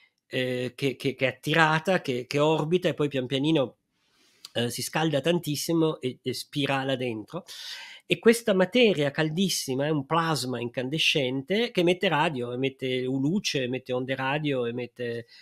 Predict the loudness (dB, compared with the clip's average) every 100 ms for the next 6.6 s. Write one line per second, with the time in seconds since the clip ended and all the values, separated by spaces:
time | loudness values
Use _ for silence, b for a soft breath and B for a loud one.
0 | B -8 0 2 2 0 -4 -12 b b
1 | b _ 4 6 6 6 2 2 2 0
2 | 0 0 0 -4 _ 0 2 2 -2 -6
3 | -6 0 0 0 -4 0 0 0 -4 -8
4 | _ -16 -12 -10 -10 -4 -4 -2 -2 0
5 | 0 0 -2 -2 -2 -4 B B B B
6 | B -2 0 2 0 -2